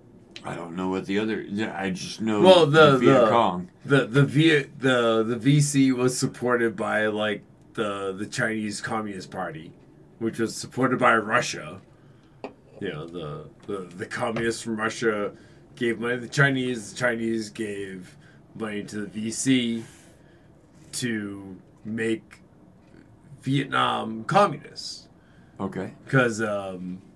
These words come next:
Speaker 2: uh, Ho Chi Minh, who was, like, a populist leader of Vietnam.
Speaker 1: The, the Ho Chi Man?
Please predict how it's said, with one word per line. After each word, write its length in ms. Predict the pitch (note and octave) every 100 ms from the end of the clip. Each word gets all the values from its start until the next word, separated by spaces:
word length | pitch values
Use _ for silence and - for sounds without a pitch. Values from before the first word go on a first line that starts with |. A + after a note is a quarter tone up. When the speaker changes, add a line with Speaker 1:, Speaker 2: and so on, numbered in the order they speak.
| - - - -
Speaker 2:
uh, 240 | G#2 F#2+
Ho 200 | A#2 D#3
Chi 340 | D3 - F#3+ F3+
Minh, 600 | D#3+ C#3+ A2 B2+ F3 F#3 - - - - - - - - - - - - - -
who 200 | C3 A#2+
was, 320 | A2 G#2+ G2+
like, 180 | G#2+ G#2
a 80 | G2+
populist 1000 | - G2+ C3+ - A2+ A2+ A#2 - - - - -
leader 600 | A#2+ B2+ E3 E3+ C3+ A#2+
of 260 | - A#2+ G#2+
Vietnam. 720 | B2+ A2 C#3 G3+ A3 F#3 -
Speaker 1:
The, 220 | G2 D#2+ - - -
the 100 | F2+
Ho 160 | G2+
Chi 160 | G#2 B2+
Man? 380 | B2+ B2+ B2+